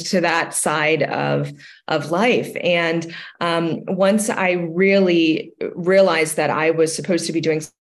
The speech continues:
something different, the first thing I started with was hypnotherapy as well. So it was that door that really opened where I could s-,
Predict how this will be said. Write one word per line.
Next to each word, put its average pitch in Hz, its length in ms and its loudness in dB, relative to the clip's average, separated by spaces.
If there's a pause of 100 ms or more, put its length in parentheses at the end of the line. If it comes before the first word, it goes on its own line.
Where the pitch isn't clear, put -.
(140)
something 147 180 -4
different, 226 420 0
the 165 80 0
first 185 240 -2
thing 180 120 -2
I 151 80 0
started 156 320 -2
with 151 240 0
was 151 360 0
hypnotherapy 147 840 -4 (100)
as 143 140 -4
well. - 380 0 (280)
So 165 300 2
it 165 240 0
was 156 320 0 (280)
that 165 380 -2
door 180 240 4
that 156 180 2
really 165 260 2
opened 165 360 2
where 151 120 0
I 151 60 0
could 156 140 -6
s-, - 240 -16